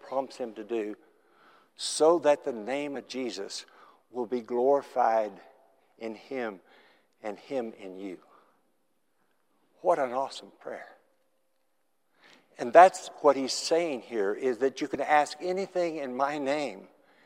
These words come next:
and I will give it to you. But I, I, I want us to see that when he says that, it's not a give me prayer,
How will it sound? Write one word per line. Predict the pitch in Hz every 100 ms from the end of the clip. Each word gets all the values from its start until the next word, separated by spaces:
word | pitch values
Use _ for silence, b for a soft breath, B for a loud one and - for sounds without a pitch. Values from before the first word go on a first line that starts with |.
| _ 139
and | 151
I | 165
will | 175
give | 147 180
it | 185 -
to | 117
you. | 87 85 - _ _ _ b b b b b
But | 156
I, | 151 147 165 165 - -
I, | - - -
I | 147
want | 151 190 175
us | 151 -
to | 131
see | - 190 180
that | 135 127
when | 131 143
he | 139
says | 120 - 196 196
that, | - 117 113 - B B
it's | 151 -
not | 156 175 190
a | 160
give | 120 120 208
me | 175 139
prayer, | - 120 110 104